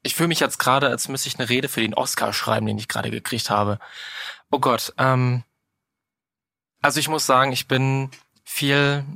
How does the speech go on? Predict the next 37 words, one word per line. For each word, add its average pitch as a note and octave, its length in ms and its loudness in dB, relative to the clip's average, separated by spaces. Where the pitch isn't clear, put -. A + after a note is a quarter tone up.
entspannter B2+ 840 0
mittlerweile. D#3 680 2
Ich - 160 -4
war C3 260 6
in B2+ 80 0
meinem A#2 200 2
Leben B2 260 0
schon A2+ 160 -4
an A2 100 -4
sehr G#2+ 240 -2
vielen G#2+ 240 -4
dunklen A#2+ 380 -4
Orten A#2+ 540 0
und A#2+ 100 -6
bin A#2+ 160 2
so C3 180 0
froh, C#3 300 0
dass B2+ 180 -2
ich's - 140 -4
immer B2+ 220 -2
geschafft B2 460 0
habe, A2+ 260 2
aus A#2+ 140 -4
diesen B2 240 -4
Orten A#2+ 280 0
wieder A2 140 2
rauszukommen. D3 760 0
Denn A#2 160 2
ich - 160 -4
habe A#2+ 160 2
eine A2+ 160 0
super A#2 480 0
Familie B2+ 800 0
und A#2 240 -6
super C3 480 -2
tolle A#2 280 0
Freunde. A#2+ 640 0